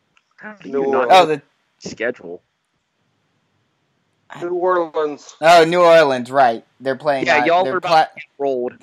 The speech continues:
Speaker 3: They're, they're pla-, playing in the, uh, the national game at four o'clock.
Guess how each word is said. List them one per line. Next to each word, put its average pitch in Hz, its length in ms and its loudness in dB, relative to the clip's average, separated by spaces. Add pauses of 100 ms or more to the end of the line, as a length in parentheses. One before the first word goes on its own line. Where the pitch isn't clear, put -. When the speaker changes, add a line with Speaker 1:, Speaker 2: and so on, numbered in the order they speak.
(300)
Speaker 3:
They're, 151 240 -4
they're 143 160 -4
pla-, 151 400 0
playing 143 380 -6
in 135 120 -8
the, 127 220 -8
uh, 120 360 -2 (220)
the 123 140 -14
national 117 580 -12
game 107 400 -16
at 104 220 -12
four 110 220 -12
o'clock. 101 500 -12